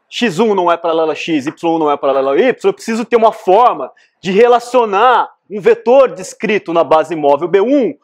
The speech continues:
com um vetor descrito na base móvel inercial. Por quê? Porque, ó, se você pegar aqui, ó, o vetor posição R A B, esse cara, você pode ser, você agora tem duas opções de escrever ele.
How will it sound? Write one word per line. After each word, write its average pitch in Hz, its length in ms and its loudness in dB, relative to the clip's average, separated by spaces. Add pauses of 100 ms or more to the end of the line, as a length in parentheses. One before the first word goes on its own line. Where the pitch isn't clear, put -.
(120)
com 277 220 2
um 285 40 0
vetor 240 400 2
descrito 202 360 -14
na 214 80 -2
base 196 320 0
móvel 190 320 2
inercial. 196 680 0
Por 294 180 -2
quê? 180 380 -2 (400)
Porque, 254 280 0
ó, 190 180 4
se - 140 -12
você 226 220 -2
pegar 196 360 2
aqui, 165 320 -4
ó, 120 220 -2 (720)
o 175 80 -14
vetor 220 400 0
posição 185 680 -2 (220)
R 247 560 2 (720)
A 165 140 2
B, 247 360 0 (2000)
esse 214 180 -6
cara, 240 520 2 (240)
você - 120 -2
pode 254 300 0
ser, - 400 -8 (100)
você 208 220 0
agora 247 260 0
tem 247 240 -10
duas 269 280 -2
opções 254 600 0
de - 80 -20
escrever 156 400 -2
ele. 113 240 -8